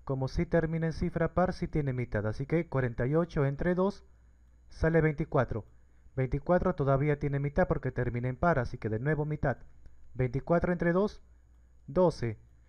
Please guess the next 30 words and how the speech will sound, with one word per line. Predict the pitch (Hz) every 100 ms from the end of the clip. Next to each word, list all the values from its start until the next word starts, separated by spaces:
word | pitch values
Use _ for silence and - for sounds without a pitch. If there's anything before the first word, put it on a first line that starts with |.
| - -
Doce | 143 180 180 180
tiene | 175 151 147 135
mitad, | 131 - 113
así | 113 131
que | 135
otra | 127 139
vez | 170 160
doce | 127 135 - 131
entre | 135 147 151
dos | 190 - -
sería | - 120 117 117
seis. | - 190 170 - - - - - - -
Seis | - - 196 165 -
tiene | 151 139
mitad, | 139 160 202 160
así | 139 147
que | 131
seis | - 170 175
entre | 165 165 160
dos, | 185 190
tres. | - 127 107 - - - - - - - - -
Listo. | 165 170 - 123 - - - -
Tres | 202 202
ya | 180
no | 175 160
tiene | 170 160
mitad, | 139 - 175 143
¿verdad? | 131 131 170 - - - - - - -
¿Tendrá | 131 139 165 170
tercia? | 185 185 - 208